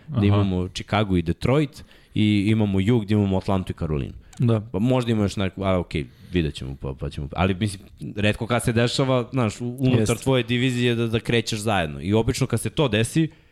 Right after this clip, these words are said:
Speaker 1: te dve ekipe za nekoliko godina postanu, ono, bolje
Speaker 3: Dominantne.
Speaker 1: ekipe od ovih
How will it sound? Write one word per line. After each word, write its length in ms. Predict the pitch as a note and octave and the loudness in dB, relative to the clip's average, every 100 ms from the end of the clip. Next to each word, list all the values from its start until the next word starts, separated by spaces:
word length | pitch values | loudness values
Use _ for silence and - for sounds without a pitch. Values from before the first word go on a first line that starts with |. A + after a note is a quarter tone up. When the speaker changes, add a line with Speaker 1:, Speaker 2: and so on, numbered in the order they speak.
| _ | _
Speaker 1:
te 140 | - C3+ | -2 0
dve 160 | C3 | 0
ekipe 380 | B2+ - C3+ - | -2 -2 -6 -4
za 160 | A2 A2+ | 0 0
nekoliko 440 | A#2 - A2 - | 0 0 -2 -2
godina 340 | G#2 A2 A2 G#2+ | -2 -2 0 -2
postanu, 520 | - G2+ - G2 F2+ | -2 -2 0 -2 0
ono, 180 | D#2+ D2+ | -2 -6
bolje 300 | F#2 F#2 G#2 | -6 0 2
Speaker 3:
Dominantne. 300 | C3 A#2+ A2+ | 4 4 2
Speaker 1:
ekipe 180 | G2 G2 | 2 0
od 160 | F#2+ | 2
ovih 320 | F#2+ F#2 F2+ | 2 0 -4